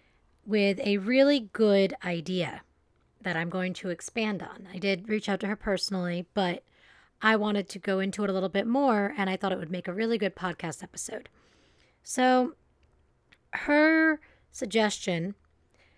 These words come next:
was, uh, talking about how the number of the minors relate to each other.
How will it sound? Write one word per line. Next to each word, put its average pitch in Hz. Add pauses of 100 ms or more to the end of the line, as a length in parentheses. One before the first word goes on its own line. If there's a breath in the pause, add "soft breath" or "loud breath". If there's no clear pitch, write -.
(580 soft breath)
was, 220 (120)
uh, 202
talking 339
about 254
how 226
the 214
number 214
of 190
the 180
minors 175
relate 170
to 180
each 156
other. -